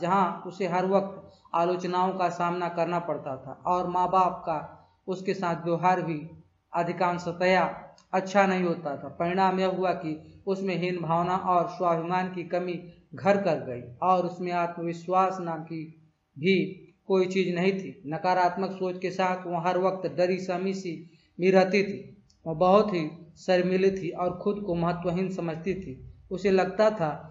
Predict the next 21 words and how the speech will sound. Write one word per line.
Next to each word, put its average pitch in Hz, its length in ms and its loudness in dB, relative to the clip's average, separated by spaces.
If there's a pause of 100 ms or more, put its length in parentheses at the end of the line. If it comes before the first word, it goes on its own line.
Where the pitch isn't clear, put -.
(200)
कि 185 80 -2
उसमें 196 680 0
किसी 196 280 0
भी 190 200 2
काम 190 280 2
के 180 180 -2
लायक 175 280 4
प्रतिभा 170 460 -2
नहीं 180 220 2
थी। 180 500 -6
एक 180 140 -4
दिन 185 180 0
वह 190 180 2 (1300)
कार 196 220 8
से 202 220 2
स्टोर 196 320 2
जा 190 220 6
रही 190 200 6
थी, 196 180 2
लाल 180 260 6
बत्ती 185 400 0